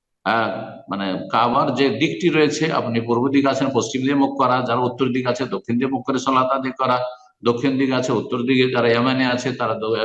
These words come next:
আহ, উত্তর দিকে মুখ করে সালাত আদায় করবে, যারা শাম দেশে আছে তারা বা মদিনা আছে তারা দক্ষিণ দিকে মুখ করে সালাত আদায় করবে, যারা আফ্রিকা, ইউরোপে রয়েছে, আমেরিকা, কানাডা রয়েছে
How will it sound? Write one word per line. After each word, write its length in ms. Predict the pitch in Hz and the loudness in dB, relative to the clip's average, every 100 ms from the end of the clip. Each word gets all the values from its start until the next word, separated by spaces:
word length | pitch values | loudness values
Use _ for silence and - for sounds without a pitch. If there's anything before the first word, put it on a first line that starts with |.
| 110 113 | 0 0
আহ, 400 | 107 110 113 135 | 0 0 -2 0
উত্তর 260 | 127 135 127 | 0 0 0
দিকে 160 | 139 147 | 0 0
মুখ 140 | 139 | -2
করে 120 | 147 139 | -2 0
সালাত 280 | 143 135 135 | 2 2 0
আদায় 180 | 135 135 | -2 -2
করবে, 280 | 135 127 127 123 | -2 -2 -2 -2
যারা 180 | 123 | -2
শাম 260 | 120 - 113 117 | 0 -2 -2 -4
দেশে 260 | 123 - | -6 -2
আছে 260 | 123 - 127 123 - _ _ _ _ 127 | -2 -2 -6 -8 -12 _ _ _ _ 0
তারা 240 | 123 117 117 | 2 2 2
বা 280 | 117 110 113 | 0 2 2
মদিনা 400 | 127 123 135 135 | 2 0 0 0
আছে 220 | 127 131 | 0 -4
তারা 300 | 117 120 120 | -2 0 0
দক্ষিণ 360 | 120 113 139 143 | 0 -2 0 2
দিকে 120 | 139 | 2
মুখ 160 | 139 139 | 2 0
করে 120 | 135 | 0
সালাত 300 | 123 135 131 | 2 0 2
আদায় 200 | 131 131 | 0 0
করবে, 220 | 123 131 120 | 0 -2 0
যারা 180 | 120 | 2
আফ্রিকা, 440 | 110 - 143 139 135 | 2 2 -2 -2 -2
ইউরোপে 400 | 131 131 127 139 | 0 0 0 -2
রয়েছে, 320 | 135 127 131 131 - _ _ - | -2 -2 -4 -6 -10 _ _ -4
আমেরিকা, 380 | 113 135 139 139 | 0 2 2 2
কানাডা 320 | 139 139 131 131 | 2 0 0 0
রয়েছে 360 | 127 123 - | 0 -2 -2